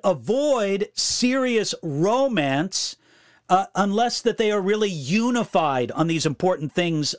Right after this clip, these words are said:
of, uh, the spiritual life, m-, meaning their Christian faith. Um, however, it would just be good for him to develop a friendship and to get to know her.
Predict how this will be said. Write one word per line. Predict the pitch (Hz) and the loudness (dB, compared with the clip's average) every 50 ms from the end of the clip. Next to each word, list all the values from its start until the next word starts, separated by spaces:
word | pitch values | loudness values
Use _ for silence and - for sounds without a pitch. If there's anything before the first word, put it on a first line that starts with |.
| - | -2
of, | - 156 151 147 139 135 131 127 - _ - | 0 2 2 2 2 0 -2 -6 -12 _ -6
uh, | 147 135 123 120 113 107 - _ _ _ | -2 -2 -2 -2 -4 -6 -10 _ _ _
the | 160 156 | -4 -4
spiritual | 135 - - 202 190 180 - - 175 | -2 0 0 0 0 0 0 -2 -2
life, | 180 214 220 185 165 - - - _ _ _ _ _ _ _ _ _ _ _ - | 0 0 0 0 0 -2 -4 -10 _ _ _ _ _ _ _ _ _ _ _ -12
m-, | 156 - | -10 -4
meaning | - 165 185 185 175 160 | -2 0 0 0 0 0
their | 156 151 | 0 -2
Christian | - - - 196 185 - - 160 151 | -2 -2 -2 -2 -2 0 -2 -4 -2
faith. | - - 202 185 151 123 139 - _ _ _ _ _ _ _ _ _ _ _ _ _ _ _ | 0 0 0 0 0 -2 -6 -10 _ _ _ _ _ _ _ _ _ _ _ _ _ _ _
Um, | - 165 170 170 170 - _ _ _ _ _ - | 0 0 0 0 -4 -8 _ _ _ _ _ -2
however, | - 208 208 247 285 320 311 294 269 240 - - _ _ - | 0 2 2 2 0 0 0 0 -2 -2 -4 -8 _ _ -4
it | 247 262 - | -4 -4 -2
would | 196 240 220 - | -2 -2 0 0
just | 285 233 - | -2 -2 -2
be | - 254 196 | -2 -2 0
good | - 214 254 247 208 | 0 0 0 -2 -4
for | - - 262 247 | -2 0 0 0
him | 220 190 214 254 240 233 - | 0 0 -2 -2 -2 -4 -2
to | - 214 | -4 -2
develop | 180 160 190 180 220 233 233 226 220 | -2 0 0 2 2 0 0 0 -2
a | 196 | -2
friendship | - 277 311 320 269 - 254 - - | 0 0 0 0 -2 -2 -2 -2 -2
and | 247 233 | -2 -2
to | 247 | -2
get | - 277 - | -2 0 0
to | 277 | 0
know | 294 311 302 294 277 208 | 0 0 0 0 0 0
her. | 156 117 82 - | -2 -4 -6 -10